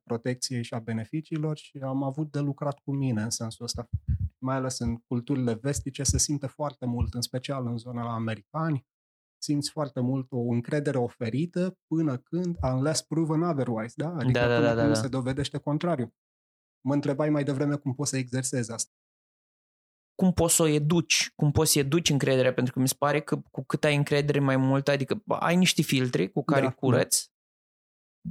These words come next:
Speaker 2: dar încrederea mi se pare că e un lucru foarte important în momentul în care trebuie să lucrezi într-o echipă.
Speaker 1: Da.
Speaker 2: Și din experiența ta, îmi imaginez că acum de când ai început să lucrezi singur,
Speaker 1: Mhm.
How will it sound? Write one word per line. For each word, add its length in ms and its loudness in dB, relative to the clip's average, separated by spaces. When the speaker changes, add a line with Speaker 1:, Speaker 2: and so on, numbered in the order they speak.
Speaker 2:
dar 260 4
încrederea 500 4
mi 100 4
se 100 0
pare 260 2
că 160 -4
e 420 0
un 160 4
lucru 220 2
foarte 300 0
important 500 2
în 60 2
momentul 200 2
în 60 0
care 140 2
trebuie 220 -4
să 60 -4
lucrezi 240 0
într-o 180 2
echipă. 560 -2
Speaker 1:
Da. 280 0
Speaker 2:
Și 60 -2
din 120 4
experiența 600 2
ta, 580 0
îmi 80 4
imaginez 400 2
că 80 0
acum 320 2
de 80 0
când 280 2
ai 140 4
început 420 0
să 180 2
lucrezi 500 2
singur, 500 4
Speaker 1:
Mhm. 440 -6